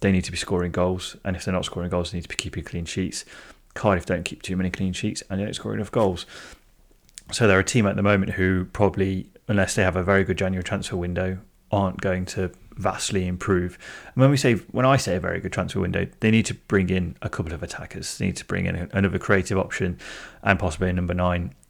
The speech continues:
And Mark Hudson's gotta find a way of getting Ruben Coble into that team playing and creating, because he's got talent.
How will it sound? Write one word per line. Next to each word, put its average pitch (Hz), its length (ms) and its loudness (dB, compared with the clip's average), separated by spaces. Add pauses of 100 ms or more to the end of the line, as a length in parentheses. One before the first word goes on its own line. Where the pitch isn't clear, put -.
And 95 360 2
Mark 98 240 2
Hudson's 92 240 -2
gotta 90 200 2
find 90 260 0
a 90 80 0
way 87 220 2
of 85 120 -4
getting 87 300 0
Ruben 87 320 -4
Coble 85 540 0
into 92 240 -4
that - 180 -6
team 80 320 -6 (340)
playing 82 340 0
and 87 120 -8
creating, 82 460 -4
because - 240 -8
he's 85 140 -6
got - 220 0
talent. 87 420 -2